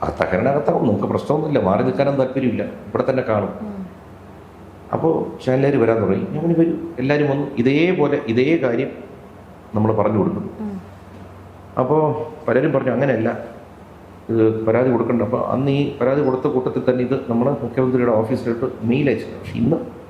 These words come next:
Speaker 1: അതിശക്തമായൊരു പരാതി തന്നെ അവിടെ കൊടുക്കുകയും അവിടുന്ന് ഏറ്റവും ഉചിതമായ,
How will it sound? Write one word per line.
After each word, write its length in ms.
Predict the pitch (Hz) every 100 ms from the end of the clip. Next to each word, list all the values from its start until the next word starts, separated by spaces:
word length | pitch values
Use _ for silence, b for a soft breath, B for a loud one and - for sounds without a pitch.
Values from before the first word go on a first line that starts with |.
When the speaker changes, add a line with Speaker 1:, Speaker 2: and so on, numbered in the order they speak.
| - - - 127
Speaker 1:
അതിശക്തമായൊരു 680 | 160 170 - 185 170 151
പരാതി 420 | 127 123 135 127
തന്നെ 140 | 110 117 -
അവിടെ 120 | 104
കൊടുക്കുകയും 640 | - 95 - 101 90 - - - - - - B B - -
അവിടുന്ന് 480 | 107 117 127 139 - - - - -
ഏറ്റവും 680 | 127 - 196 208 208 208 - - - - -
ഉചിതമായ, 640 | 110 156 180 147 135